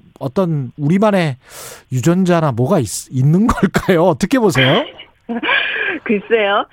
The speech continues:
Speaker 1: 예.
Speaker 2: 어, 골프랑 어떻게 보면 양궁이랑은 좀 비슷하다라고 저는 생각되는 종목인데,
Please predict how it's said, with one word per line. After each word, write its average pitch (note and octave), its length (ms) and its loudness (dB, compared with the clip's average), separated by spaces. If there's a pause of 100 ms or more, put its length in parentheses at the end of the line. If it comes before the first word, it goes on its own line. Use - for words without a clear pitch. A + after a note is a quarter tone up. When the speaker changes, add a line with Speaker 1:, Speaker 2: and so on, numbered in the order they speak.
Speaker 1:
예. C#3 440 0
Speaker 2:
어, F#3+ 160 -2
골프랑 B3 1600 -4
어떻게 G#3+ 240 -10
보면 G#3 200 -8
양궁이랑은 G#3 640 -4
좀 F#3+ 140 -6
비슷하다라고 B3 1120 -2
저는 F3 280 -6
생각되는 A3+ 920 -6
종목인데, E3 1300 -4